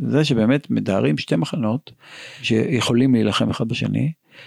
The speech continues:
והתחושה הזאת של אם יבוא המחנה האחד ועיקר,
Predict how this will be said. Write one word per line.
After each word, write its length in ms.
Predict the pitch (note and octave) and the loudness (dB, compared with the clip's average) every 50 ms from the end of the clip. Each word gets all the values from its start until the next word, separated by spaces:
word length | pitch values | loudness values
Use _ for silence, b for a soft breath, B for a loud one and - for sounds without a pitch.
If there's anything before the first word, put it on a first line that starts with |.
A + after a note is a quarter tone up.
| B B B | B B B
והתחושה 1600 | E3+ C3 A2 A2 A2 A2 G#2+ G#2 G#2 G#2 G#2 G#2 G#2 G#2 G#2 B2 A2+ G#2+ - - A#2 A2+ - C3+ B2+ - - - B2+ - - C3+ | -2 -2 -2 0 0 2 4 4 4 4 4 4 4 2 2 0 0 0 0 -2 -2 -2 0 0 0 0 2 0 0 2 2 2
הזאת 220 | C3+ B2+ C3 C3 - | 2 4 2 2 2
של 140 | - A#2 A#2 | 4 4 4
אם 80 | A2+ | 6
יבוא 460 | A2+ A2+ G#2 G2+ A#2 C3+ D3 C#3+ C3+ | 6 4 4 4 2 4 4 4 2
המחנה 600 | - - B2 A#2+ A#2 A#2+ - - A#2+ B2+ C#3+ C#3 | 2 2 2 0 0 0 0 0 2 2 2 2
האחד 280 | B2 A#2 - - C#3 C3+ A2 | 2 0 0 0 0 0 0
ועיקר, 480 | G#2 A2+ A2+ - - C#3 D3+ D3+ B2 | 0 -2 -2 0 0 0 2 2 2